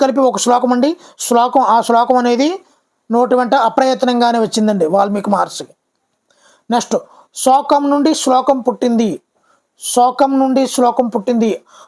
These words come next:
అని నిర్ధారించుకున్నది ఎవరు? ఆన్సర్ ఆప్షన్ సి, వాల్మీకి మహర్షి అండి. శోకం నుండి శ్లోకం పుట్టిందని నిర్ధారించుకున్నది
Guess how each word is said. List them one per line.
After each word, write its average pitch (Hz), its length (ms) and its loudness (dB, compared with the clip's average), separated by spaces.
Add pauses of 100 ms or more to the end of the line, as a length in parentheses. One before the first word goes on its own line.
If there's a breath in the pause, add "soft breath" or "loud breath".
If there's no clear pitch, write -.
(120)
అని 262 260 0 (180)
నిర్ధారించుకున్నది 254 880 0
ఎవరు? 233 180 0 (2250 loud breath)
ఆన్సర్ 262 400 2
ఆప్షన్ 247 280 -4
సి, 269 100 0 (180)
వాల్మీకి 254 440 2
మహర్షి 226 400 0
అండి. 165 160 -4 (640)
శోకం 247 420 2
నుండి 262 320 2
శ్లోకం 240 380 0
పుట్టిందని 240 440 0 (400 loud breath)
నిర్ధారించుకున్నది 247 800 0